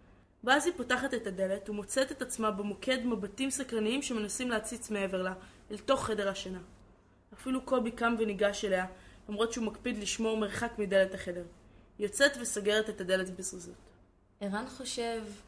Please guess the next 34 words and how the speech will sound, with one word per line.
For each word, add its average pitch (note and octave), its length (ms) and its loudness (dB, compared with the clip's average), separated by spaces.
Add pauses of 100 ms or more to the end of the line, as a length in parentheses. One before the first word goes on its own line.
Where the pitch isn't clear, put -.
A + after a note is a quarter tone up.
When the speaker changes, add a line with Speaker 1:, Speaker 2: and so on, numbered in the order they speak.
(420)
Speaker 2:
אנחנו G#3 340 -4
חושבים, E3+ 500 -6 (720)
נראה G3+ 260 0
לנו D4 240 2
שאולי A3 320 -2
קצת C4 220 -8
מיהרנו G3+ 340 0
עם F#3 100 0
כל F3 180 -4
העניין. D#3 360 -6 (400)
הרשתות A3 520 0
עוד D4 100 0
צריכות A#3 360 -2
הרבה G#3+ 260 0
עבודה F#3+ 300 0
לפני G3 280 -2
שהן F#3+ 200 -2
יהיו F3 120 -4
מוכנות. E3 580 -6 (260)
Speaker 1:
נטלי A#3 420 -2
כמעט C#4 300 0
לא D4 80 4
מגמגמת A#3+ 600 2
כשהיא G#3 220 -4
מעבירה G3 420 2
את G#3+ 120 0
המסר G3+ 320 0
של F#3+ 220 0
ערן, F3+ 320 0 (460)
למרות G#3+ 280 2
שהיא A#3 140 0
לא G#3+ 120 4
מסכימה G3+ 380 -2
איתו. F#3 200 -8